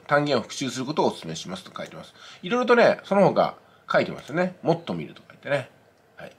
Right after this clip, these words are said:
よろしいんじゃないですか、これ、なかなか。今これ、結構ね、出品されてるんですよ、こういうのが。で、これを自分の販売しようとするコンテンツに当てはめると、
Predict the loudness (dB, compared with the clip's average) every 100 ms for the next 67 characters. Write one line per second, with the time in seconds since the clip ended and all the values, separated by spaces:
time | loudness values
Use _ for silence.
0 | _ -20 _ _ _ -4 0 0 -2 -6
1 | -2 -2 0 -4 -8 -16 -16 -18 -20 _
2 | _ _ _ _ _ _ _ 0 4 8
3 | 8 8 6 0 -4 -2 2 4 4 2
4 | -2 -16 -20 -20 _ -10 -6 -2 2 4
5 | 2 0 -2 -4 -12 -10 -10 -10 -16 -20
6 | -20 _ _ _ _ -20 -20 -20 _ _
7 | _ _ 0 2 2 -2 -20 -20 -14 -10
8 | -8 -10 -18 -20 _ _ _ 4 4 6
9 | 4 2 -4 -8 0 2 4 6 8 8
10 | 8 8 6 4 2 -2 2 2 4 0
11 | -2 -2 -2 -2 0 0 0 -2 -6 2
12 | 4 4 2